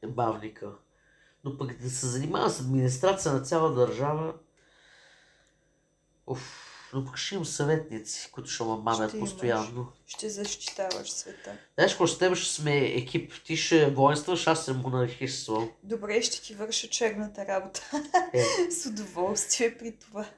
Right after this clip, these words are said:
Speaker 1: Да, ма ти си смел, смел воин.
Speaker 2: Ами да.
Speaker 1: Ти си принцеса Зина. Ху. Така, следващ въпрос. Какво нещо за себе си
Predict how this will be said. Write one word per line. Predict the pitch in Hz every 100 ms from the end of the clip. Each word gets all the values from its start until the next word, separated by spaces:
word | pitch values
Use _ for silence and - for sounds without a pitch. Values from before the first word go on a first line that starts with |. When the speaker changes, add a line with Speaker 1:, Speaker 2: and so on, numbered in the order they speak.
| -
Speaker 1:
Да, | 127 117
ма | 123
ти | 120
си | 113
смел, | - 113 113 92 -
смел | - 117 113
воин. | 113 113 113 - _ _ _ _
Speaker 2:
Ами | 190 185 170
да. | 156 - - - -
Speaker 1:
Ти | -
си | - 131
принцеса | 139 123 135 131 127
Зина. | 127 110 113 - -
Ху. | - 156 117 - _ _ _ - - - _ -
Така, | 170 208 180 - -
следващ | 180 208 175
въпрос. | 143 131 127 - - - - _ _ _ _ _ - _ _ _ -
Какво | 127 - - 180 226 262 -
нещо | 160 180 185 - 185
за | 139 131
себе | - - 156 175 170 170
си | 160 - 175 185 190 190 175 120